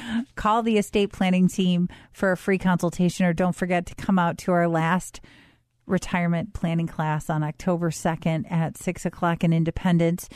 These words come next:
Um, you can also get information on the class, the consultations, and our podcast at financial food for thought dot com. That's financial food for thought dot com or four four oh, two three nine,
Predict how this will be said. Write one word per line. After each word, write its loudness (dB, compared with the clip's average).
Um, 4
you 0
can 2
also 2
get 0
information 0
on 2
the 6
class, 0
the -2
consultations, 0
and 2
our 0
podcast -4
at -2
financial -4
food -4
for -2
thought -4
dot -2
com. 2
That's -2
financial -4
food 0
for -2
thought -2
dot -2
com 0
or 0
four -4
four 2
oh, 2
two 0
three 4
nine, 4